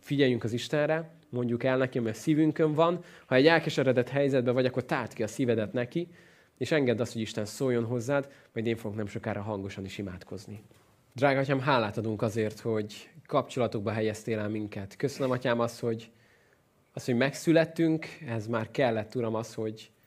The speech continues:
legyenek emberek, akik, akik behoztak minket ebbe a világba. És köszönöm, Atyám, hogy adtál nekünk ilyeneket. Én hálát adok, Uram,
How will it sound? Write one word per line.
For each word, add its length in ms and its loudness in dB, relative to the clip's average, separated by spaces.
legyenek 400 2
emberek, 540 2
akik, 460 -8
akik 200 -2
behoztak 420 4
minket 280 -2
ebbe 180 0
a 60 0
világba. 600 -4
És 80 -20
köszönöm, 320 6
Atyám, 340 2
hogy 240 0
adtál 260 0
nekünk 340 -2
ilyeneket. 580 -2
Én 100 -6
hálát 380 -2
adok, 240 -10
Uram, 320 -6